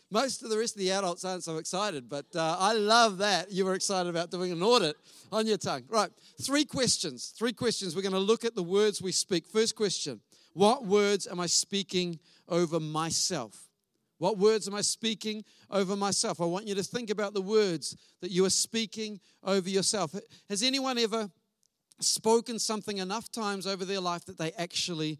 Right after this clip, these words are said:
believe it to be true? "I'm not good enough. I can't do that. I've failed. I've failed again. I've failed again and again. I am a failure."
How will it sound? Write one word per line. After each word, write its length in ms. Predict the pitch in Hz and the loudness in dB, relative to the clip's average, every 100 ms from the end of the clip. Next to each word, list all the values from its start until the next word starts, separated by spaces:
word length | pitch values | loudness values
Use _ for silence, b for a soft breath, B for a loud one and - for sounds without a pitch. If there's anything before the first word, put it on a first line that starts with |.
| _ - | _ -8
believe 320 | 156 151 143 | -4 -4 -4
it 100 | - | -10
to 80 | 120 | -10
be 120 | 139 | -8
true? 420 | - - 135 98 113 _ _ _ _ _ _ _ _ _ _ _ - 147 | -8 -8 -8 -10 -16 _ _ _ _ _ _ _ _ _ _ _ -12 -8
"I'm 160 | 139 | -4
not 160 | 147 156 | -6 -4
good 140 | 143 | -4
enough. 480 | 135 117 110 - - _ _ _ _ _ _ _ _ _ | -4 -8 -12 -18 -20 _ _ _ _ _ _ _ _ _
I 80 | 139 | -14
can't 340 | - 151 147 | -8 -6 -6
do 200 | - 139 | -6 -6
that. 240 | 123 110 120 _ _ _ _ _ | -6 -10 -12 _ _ _ _ _
I've 100 | 131 | -10
failed. 640 | 110 - 160 139 113 104 - _ _ _ _ _ _ | -10 -6 -4 -4 -6 -14 -20 _ _ _ _ _ _
I've 120 | 127 - | -18 -4
failed 260 | 170 147 | 0 0
again. 520 | 139 117 147 127 117 - _ _ _ | 0 -2 -4 -4 -8 -18 _ _ _
I've 140 | 131 127 | -10 -10
failed 400 | - 170 151 147 | -4 0 0 0
again 480 | 123 151 147 143 b b 135 | -2 -2 0 -4 b b -10
and 100 | 139 | -10
again. 380 | - 151 143 - | -4 -2 -2 -2
I 160 | 143 | -6
am 300 | 147 143 135 | -4 -4 -4
a 320 | 165 139 143 - _ | -4 -4 -4 -8 _
failure." 680 | - - 151 131 113 107 | -18 -10 -6 -6 -6 -10